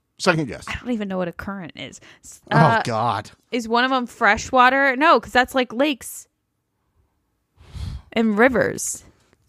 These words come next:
Speaker 1: Third time's the charm.
Speaker 2: That's what it was called? They decided it was a sea or an ocean?
Speaker 1: Oh, my God.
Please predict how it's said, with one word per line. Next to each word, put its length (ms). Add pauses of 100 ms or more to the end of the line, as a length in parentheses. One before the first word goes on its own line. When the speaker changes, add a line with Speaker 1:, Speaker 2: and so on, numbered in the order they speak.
(160)
Speaker 1:
Third 300
time's 360
the 120
charm. 720 (4000)
Speaker 2:
That's 280
what 180
it 100
was 160
called? 500 (1700)
They 180
decided 520
it 100
was 160
a 60
sea 420
or 140
an 100
ocean? 340 (880)
Speaker 1:
Oh, 260
my 160
God. 300